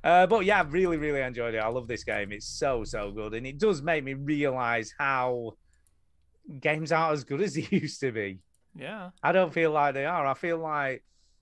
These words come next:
Speaker 1: a lot of games have ended up being diluted due just to the business models, you know, to try and make cash out of them. And they've not,
Speaker 2: Mm-hmm.
Speaker 1: they don't seem to focus as much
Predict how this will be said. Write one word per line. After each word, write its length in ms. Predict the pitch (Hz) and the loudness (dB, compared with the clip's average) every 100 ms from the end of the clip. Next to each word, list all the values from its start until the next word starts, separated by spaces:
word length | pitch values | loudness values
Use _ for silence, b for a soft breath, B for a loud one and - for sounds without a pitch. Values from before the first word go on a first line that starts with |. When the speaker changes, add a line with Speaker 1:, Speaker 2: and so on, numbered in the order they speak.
| _ - | _ -2
Speaker 1:
a 60 | 165 | 0
lot 240 | 165 180 | 4 2
of 120 | 156 | 2
games 340 | 139 156 151 131 | 2 2 2 -4
have 140 | 135 | -4
ended 240 | 143 139 135 | -2 -4 -6
up 100 | 120 | -6
being 260 | 135 131 | -6 -4
diluted 760 | 123 127 123 123 147 143 131 117 | 0 2 2 0 -6 -6 -8 -8
due 240 | 113 131 120 - | -8 -8 -8 -8
just 320 | 131 - - | -8 -8 -8
to 120 | 131 | -6
the 80 | 120 | -6
business 480 | 101 123 147 151 - | -6 -6 -6 -8 -6
models, 340 | 104 101 107 | -8 -8 -8
you 80 | 127 | -6
know, 100 | 110 | -6
to 60 | 101 | -6
try 180 | 127 117 | -4 -4
and 100 | 113 | -2
make 240 | 113 101 | -6 -6
cash 260 | 117 127 - | -8 -6 -4
out 240 | 104 101 | -4 -6
of 100 | 95 | -8
them. 180 | 98 101 | -12 -10
And 140 | 113 113 | -10 -10
they've 100 | 131 | -10
not, 280 | 120 117 104 | -6 -6 -6
Speaker 2:
Mm-hmm. 240 | 98 196 226 - | -8 -12 -16 -8
Speaker 1:
they 100 | 151 | 0
don't 300 | 160 151 127 | 2 2 -2
seem 240 | - 160 139 | -8 -8 -6
to 120 | 131 | -8
focus 520 | - 151 143 - 113 | 0 2 2 -2 -8
as 160 | 127 117 | -8 -6
much 380 | 135 127 - | -6 -8 -8